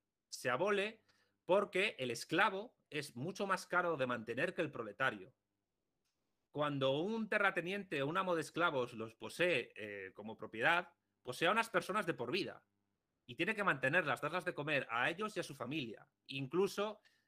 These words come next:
eh, lo digo porque muchas veces el propio Engels en el Anti-Düring afirma que la esclavitud, cuando surge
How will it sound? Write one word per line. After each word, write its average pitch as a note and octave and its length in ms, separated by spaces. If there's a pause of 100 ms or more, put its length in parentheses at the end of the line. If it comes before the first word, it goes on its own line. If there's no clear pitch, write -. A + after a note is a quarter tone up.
eh, C#3+ 460
lo C#3 120
digo F3+ 200
porque E3 220
muchas D#3+ 320
veces F3+ 360
el B2+ 140
propio E3+ 320
Engels F3 320
en B2+ 80
el B2+ 60
Anti-Düring D3 560
afirma D3 300
que - 80
la C3 80
esclavitud, B2 520
cuando A#2 240
surge F3 520